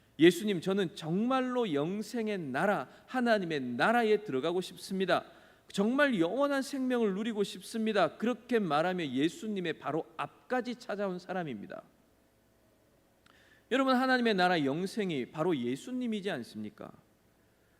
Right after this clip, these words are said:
그래서 예수님께서는 그 청년에게 "너에게 준 그 은혜를 보며 그렇구나.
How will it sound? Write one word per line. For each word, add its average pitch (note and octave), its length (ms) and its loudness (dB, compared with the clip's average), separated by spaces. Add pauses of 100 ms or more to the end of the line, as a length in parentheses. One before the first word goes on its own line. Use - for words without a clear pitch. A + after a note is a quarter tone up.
(120)
그래서 C#4 240 2
예수님께서는 E3 1080 0
그 A#3 300 -4
청년에게 F3 840 -4
"너에게 A#3 640 -2
준 G#3 280 -8
그 F#3+ 340 -6
은혜를 G#3 480 -2 (200)
보며 B2 500 -2 (300)
그렇구나. E3 800 0